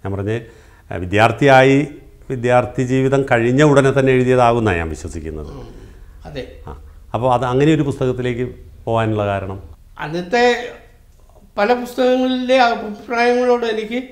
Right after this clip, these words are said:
Speaker 1: ആ.
Speaker 2: യോജിപ്പില്ലായിരുന്നു.
Speaker 1: യോജിപ്പില്ല.
Speaker 2: അപ്പം വിയോജിപ്പുള്ള കാര്യങ്ങളിൽ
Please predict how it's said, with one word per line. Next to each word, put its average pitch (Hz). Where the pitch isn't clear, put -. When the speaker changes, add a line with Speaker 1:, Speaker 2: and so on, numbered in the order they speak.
Speaker 1:
ആ. -
Speaker 2:
യോജിപ്പില്ലായിരുന്നു. 156
Speaker 1:
യോജിപ്പില്ല. 80
Speaker 2:
അപ്പം 269
വിയോജിപ്പുള്ള 269
കാര്യങ്ങളിൽ 262